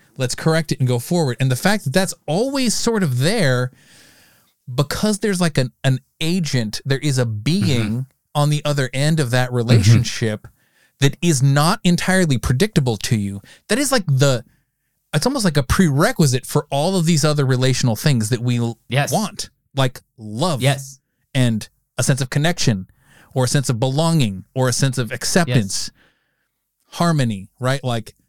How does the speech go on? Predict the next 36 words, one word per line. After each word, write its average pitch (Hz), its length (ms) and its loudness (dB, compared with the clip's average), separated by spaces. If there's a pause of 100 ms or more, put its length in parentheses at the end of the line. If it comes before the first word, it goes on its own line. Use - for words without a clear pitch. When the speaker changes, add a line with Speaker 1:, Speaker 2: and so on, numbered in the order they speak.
(240)
Speaker 1:
the 123 60 -10
harmony 226 320 0
feels 151 280 2
good 196 220 0
because 139 480 0
it's 170 140 -2
a 165 40 -2
solution 175 440 0
to 135 100 -4
disharmony, 127 640 -2
like, 160 120 0
in 131 100 4
a - 20 4
Speaker 2:
Yes. 143 80 4
Speaker 1:
way. 107 280 -2
Speaker 2:
Yeah, 135 120 -2
Speaker 1:
You 147 60 4
know 147 60 2
Speaker 2:
yeah, 147 60 0
Speaker 1:
what 139 60 0
I 139 60 0
Speaker 2:
yeah. 156 80 0
Speaker 1:
mean? 131 100 0
<laughs> - 20 -8
Like, 135 200 -4 (120)
Speaker 2:
All, 175 460 2
yeah, 165 220 0
all 196 220 4
of 185 100 -2
those 175 240 0
things 147 360 0
require 143 580 0 (140)
an 123 220 2
other. 135 260 0
Speaker 1:
Yes. - 380 -4 (640)
Speaker 2:
Th-, - 140 -6